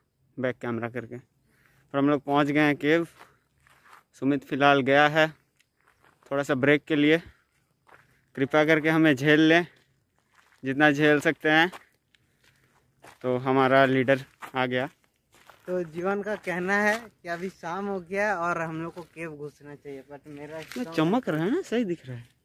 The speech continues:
Speaker 2: but मेरा strong advice है कि अभी गुफा नहीं घुसते
Speaker 1: अबे
Speaker 2: हैं।
Speaker 1: डरता है,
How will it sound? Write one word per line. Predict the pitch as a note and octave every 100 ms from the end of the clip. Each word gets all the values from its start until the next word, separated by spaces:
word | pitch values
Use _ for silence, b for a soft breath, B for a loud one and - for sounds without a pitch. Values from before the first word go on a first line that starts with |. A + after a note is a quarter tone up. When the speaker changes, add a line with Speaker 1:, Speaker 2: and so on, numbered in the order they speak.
| _ _ _ _
Speaker 2:
but | D#3 E3 F3
मेरा | F3+ F#3 G3+
strong | G3 - - F#3+ G#3 G3+
advice | F#3+ F3 D#3 F3+ G3+ G3
है | G3 G#3+
कि | F#3 _ E3+ F3+ E3+ D#3+ D#3 D#3 D3+
अभी | D3 E3+
गुफा | D#3 D#3 F3 E3
नहीं | D#3+ E3
घुसते | D#3+ D3+ D3
Speaker 1:
अबे | E3 E3
Speaker 2:
हैं। | G3+ G#3 G3+ F#3
Speaker 1:
डरता | D3+ - G3
है, | F3 B2 B2